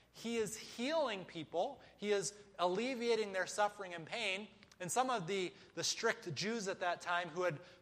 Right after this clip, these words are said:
forgotten why the Sabbath was given, they started complaining that Jesus was healing people. And Jesus says, "You don't understand. You, you guys don't understand. I am working now on this day, and my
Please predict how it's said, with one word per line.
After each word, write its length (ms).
forgotten 800
why 260
the 120
Sabbath 480
was 220
given, 520
they 120
started 300
complaining 540
that 180
Jesus 420
was 220
healing 440
people. 420
And 160
Jesus 340
says, 280
"You 100
don't 200
understand. 840
You, 100
you 180
guys 220
don't 160
understand. 600
I 220
am 240
working 600
now 440
on 200
this 200
day, 480
and 200
my 180